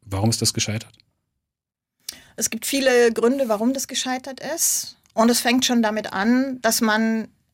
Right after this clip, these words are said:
Speaker 2: eben nicht festgelegt hat in den Oslo-Abkommen,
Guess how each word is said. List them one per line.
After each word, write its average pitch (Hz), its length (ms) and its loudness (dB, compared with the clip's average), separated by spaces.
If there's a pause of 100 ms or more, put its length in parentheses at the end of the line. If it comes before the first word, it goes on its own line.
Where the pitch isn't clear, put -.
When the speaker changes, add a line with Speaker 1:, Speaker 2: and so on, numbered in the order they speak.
Speaker 2:
eben 214 260 2
nicht 233 220 2
festgelegt 202 720 -2
hat 233 340 -4
in 262 220 2
den 220 160 2
Oslo-Abkommen, 226 1040 0